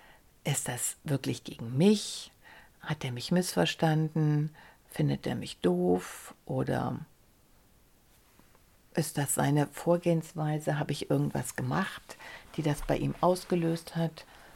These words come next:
Ähm, wird das jetzt immer so sein? Oder gibt's da irgendwas, was wir einfach nur klären müssen, damit jeder die andere Verhaltensweise versteht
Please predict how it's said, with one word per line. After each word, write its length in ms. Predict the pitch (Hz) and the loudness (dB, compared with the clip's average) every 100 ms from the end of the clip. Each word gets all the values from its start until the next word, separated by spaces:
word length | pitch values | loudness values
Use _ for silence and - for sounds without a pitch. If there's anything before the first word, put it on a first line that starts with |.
| - - | -18 -8
Ähm, 460 | 151 139 139 139 135 - - - | -4 -2 -2 -4 -6 -10 -18 -16
wird 240 | 156 147 147 | -6 -2 0
das 140 | 147 | 0
jetzt 220 | 123 - | 0 6
immer 280 | 214 226 208 | 12 12 12
so 100 | 190 | 10
sein? 640 | 180 185 180 175 180 175 170 | 6 8 10 10 8 6 2
Oder 500 | - 139 139 135 131 135 - - - - - | -2 -2 0 0 0 -4 -16 -20 -20 -20 0
gibt's 300 | 156 156 - | 0 0 2
da 160 | 151 | 4
irgendwas, 420 | 147 143 147 143 | 6 4 4 2
was 180 | 143 139 | 2 2
wir 100 | - | 4
einfach 240 | 135 135 131 | 2 2 0
nur 140 | 123 | 0
klären 580 | - 156 160 196 202 180 | -2 2 6 6 6 6
müssen, 380 | 175 - 175 160 | 4 4 2 4
damit 320 | 151 143 - | 2 0 0
jeder 240 | 143 147 | -2 -2
die 160 | 143 - | 0 0
andere 280 | 139 143 143 | 0 0 -2
Verhaltensweise 760 | - 139 147 147 - 135 - | 0 0 0 -2 0 -2 -2
versteht 680 | - 135 - - 202 208 202 | -8 -8 -8 -2 0 0 -2